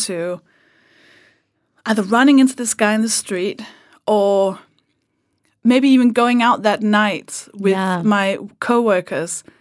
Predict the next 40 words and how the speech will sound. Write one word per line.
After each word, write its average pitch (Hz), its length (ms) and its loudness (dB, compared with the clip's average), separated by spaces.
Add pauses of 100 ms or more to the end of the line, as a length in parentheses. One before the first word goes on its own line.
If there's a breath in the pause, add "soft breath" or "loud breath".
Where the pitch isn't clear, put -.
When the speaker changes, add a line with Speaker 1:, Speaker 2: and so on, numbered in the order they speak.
(160 soft breath)
Speaker 1:
where 196 420 2
I 196 120 -2
spoke - 320 -4
to - 80 -10
this 196 180 -4
guy 196 320 -2
at 185 160 -2
work, 202 320 -2
so - 160 -8
I 185 100 -4
got 208 260 -2
to 214 40 -6
know 202 240 0
him, 190 180 -6
so 190 140 -4
I 175 60 -2
would 170 160 -6
find 202 260 -2
him 202 80 -6
in 185 60 -12
this 180 120 -12
musical 196 360 -8
later, 185 480 -6 (460 soft breath)
you 202 80 -6
know, 175 220 -2
or 202 260 2 (680 soft breath)
maybe 202 160 -2
it 226 60 4
all 240 100 4
came 254 180 4
down 262 200 2
to 269 100 0
my 262 100 4
mom's, 254 560 4
uh, 190 460 -2
always 214 280 2
teaching 220 320 -2
me 208 60 2
about 185 340 0
how 190 440 -4